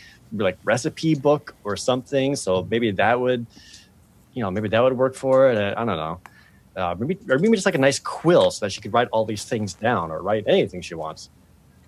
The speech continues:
Uh, at the, uh, cooking utensils, he's, Dieth has no idea what most of the things are actually used for, so he takes, like, a lot of your advice, uh, in. He's,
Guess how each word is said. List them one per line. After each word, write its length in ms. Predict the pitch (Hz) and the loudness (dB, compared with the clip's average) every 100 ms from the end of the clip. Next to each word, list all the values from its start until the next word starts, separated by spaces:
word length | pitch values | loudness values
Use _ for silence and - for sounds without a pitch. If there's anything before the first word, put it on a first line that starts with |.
| _ _ - | _ _ 0
Uh, 520 | 98 95 92 90 90 - _ _ _ - - - - | 2 4 4 2 0 -6 _ _ _ -20 -20 -6 4
at 240 | 123 117 | 4 4
the, 180 | - 117 | 2 4
uh, 120 | 107 | 4
cooking 280 | 104 117 110 | 4 -2 -2
utensils, 640 | 107 113 101 104 101 98 | -2 -2 0 0 0 -2
he's, 180 | 131 104 - - - _ - | -4 -4 -6 -18 -20 _ 0
Dieth 160 | 151 131 | 4 4
has 160 | 113 | 4
no 160 | 127 123 | 4 4
idea 240 | 107 110 | 4 2
what 140 | 104 107 | 0 0
most 140 | 104 | -4
of 40 | |
the 60 | 101 | -4
things 160 | 117 104 | -4 2
are 80 | |
actually 340 | 104 101 104 95 _ | 2 0 -4 -8 _
used 220 | 123 117 107 | -2 -2 0
for, 300 | 120 120 127 | 4 4 4
so 180 | - 95 | 0 -2
he 100 | 110 | 2
takes, 200 | 120 107 | 0 0
like, 100 | 101 | 0
a 40 | |
lot 200 | 104 107 | 2 2
of 80 | 104 | 0
your 140 | 104 | -2
advice, 520 | 95 101 101 95 - - - _ _ _ _ _ _ _ _ - | 0 0 -2 -4 -10 -16 -20 _ _ _ _ _ _ _ _ 0
uh, 140 | 104 | 0
in. 260 | 104 110 135 | 2 0 0
He's, 140 | 120 | -2